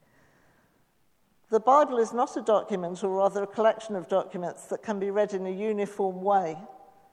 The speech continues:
a sort of engineering manual that offers us a guide to life rather than to our brand of car. And it never was. It's a corporate, diverse witness that has to be interpreted corporately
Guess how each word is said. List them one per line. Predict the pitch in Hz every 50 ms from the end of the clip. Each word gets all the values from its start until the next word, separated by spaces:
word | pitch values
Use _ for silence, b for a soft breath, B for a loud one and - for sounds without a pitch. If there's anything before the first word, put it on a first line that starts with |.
| _ _ _ _ -
a | 208
sort | - - 240 220 214
of | 226 214 - -
engineering | 220 226 220 220 196 226 220 214 226 226 226 214 202 185 185 180
manual | 180 180 180 175 175 180 165 175 185
that | 175 190 -
offers | - 190 - 214 190 190
us | 190 180 180 -
a | 175
guide | - 190 185 185 180 185 -
to | - 185
life | 185 190 196 190 170 180 - - - - - - - _ _ _
rather | - 202 185 180 185 185
than | 170 175 180 180
to | - - 196 180
our | 175 175
brand | 170 - 185 180 180 175
of | 180 - -
car. | - 262 247 233 185 156 - - - - - - - - _ _ _ _ b b b b b b b b b
And | - 208 208
it | 214 - -
never | 196 190 175 175 180
was. | 170 175 180 170 175 165 147 - - - - - _ _ _ _ _ _ _ _ _ _ b b b b b b b b
It's | - - - -
a | 220
corporate, | - - - 254 247 247 247 - 254 226 - - - - -
diverse | 214 208 208 214 208 214 214 208 196 208 -
witness | 226 202 - 175 180 180 175 -
that | - - -
has | 185 202 202 202
to | - 208
be | 196 190
interpreted | 190 190 190 - 262 233 190 - 208 190 202 214 190 - -
corporately | - 226 214 196 - 202 175 - - 180 185 190 180